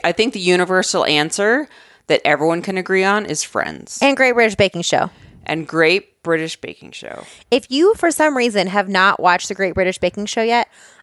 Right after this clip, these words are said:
Speaker 2: I'm
Speaker 1: Now
Speaker 2: so
Speaker 1: is the time.
Speaker 2: jealous of you.
Speaker 1: I'm so jealous.
Speaker 2: And it, it's on Netflix. So, yeah, you gotta do it.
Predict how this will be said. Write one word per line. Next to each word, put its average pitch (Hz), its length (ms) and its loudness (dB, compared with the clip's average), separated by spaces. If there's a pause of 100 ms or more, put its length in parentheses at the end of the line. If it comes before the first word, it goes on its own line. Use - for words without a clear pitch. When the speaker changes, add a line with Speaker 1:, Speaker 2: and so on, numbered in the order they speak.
Speaker 2:
I'm 196 180 -2
Speaker 1:
Now 147 100 -8
Speaker 2:
so 233 180 6
Speaker 1:
is 240 160 -2
the 139 100 -10
time. - 440 -8
Speaker 2:
jealous 233 500 4
of 185 200 0
you. 190 80 -2
Speaker 1:
I'm 185 300 2
so 247 320 4
jealous. 185 760 -2
Speaker 2:
And 226 180 2
it, 220 200 2
it's 220 160 0
on 302 180 2
Netflix. 233 640 0 (120)
So, 196 520 2 (180)
yeah, 175 360 0 (120)
you 202 100 -14
gotta 175 220 2
do 147 160 -2
it. 92 160 -2